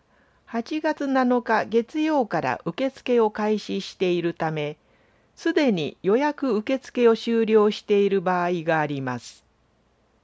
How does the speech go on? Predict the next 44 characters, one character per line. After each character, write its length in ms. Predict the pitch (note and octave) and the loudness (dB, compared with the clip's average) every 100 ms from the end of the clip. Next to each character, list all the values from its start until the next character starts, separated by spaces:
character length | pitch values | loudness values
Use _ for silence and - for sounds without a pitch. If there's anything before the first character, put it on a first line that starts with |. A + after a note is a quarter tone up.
| _ _ _ _ _ A#3 | _ _ _ _ _ -4
令 280 | D#4+ E4+ | 0 2
和 200 | C#4+ G3+ | 4 2
五 160 | F#3 G3+ | 2 0
年 320 | A#3 A#3 G#3 | 2 2 2
度 120 | E3 | 0
の 220 | D3 C3+ C3+ | 0 -2 -2
検 300 | A#3+ C#4+ D4+ | -2 -4 -4
診 400 | - D4 C#4+ C#4 | -6 -4 -4 -6
日 180 | C#4 - - | -6 -10 -6
程 260 | E3+ D#3 C3 | 0 0 0
は、 240 | C3 C3+ - _ _ _ _ - | -2 -6 -14 _ _ _ _ -4
広 380 | F4 E4 C#4 | 0 2 0
報 260 | G3+ E3+ D3+ | 0 2 2
平 360 | - F#3 G3+ F#3+ | 0 0 0 0
野 260 | E3 D3+ | 0 -2
三 380 | - A#3 C4+ D4+ | -2 -2 -2 -4
月 320 | C#4+ C#4+ C#4+ | -6 -4 -6
号 360 | A#3 G3 D3 A#2 | 0 2 2 0
別 220 | D3+ E3 | 0 -2
冊 580 | - F#3 E3 - C#3 C3 - | -4 -4 -4 -4 -6 -6 -4
特 240 | A3 A3+ D4+ | -2 -2 -4
集 380 | - C#4 A#3 | -4 -4 -2
号、 420 | C#3+ C3+ B2 - - _ _ _ _ _ | -2 -2 -2 -4 -12 _ _ _ _ _
ま 200 | F#3 G3+ | -4 -4
た 180 | G#3+ B3 | -2 -2
は 300 | A3 D#3 C#3+ - _ _ _ - | 0 -2 -4 -12 _ _ _ -4
平 280 | B3+ C#4+ | 0 2
野 160 | C#4+ C#4+ | 0 -4
区 260 | - D3+ - | -2 -4 -2
ホ 300 | A3+ C#4 D#4 | 0 2 2
ー 20 | |
ム 160 | D#4+ | -4
ペ 220 | D#4 D4+ C#4 | -4 -2 -2
ー 40 | |
ジ 140 | G#3+ | -4
か 140 | F3 C#3+ | -4 -2
ら 160 | G#2+ C#3+ | -2 0
ご 160 | E3 | 0
確 300 | A#3 A#3 A3+ | 0 -2 0
認 280 | G#3+ G3+ F#3 | 2 2 -2
く 120 | F#3 | -2
だ 160 | E3+ D#3+ | -4 -4
さ 180 | F3 D3+ | -4 -4
い。 160 | A#2+ | -6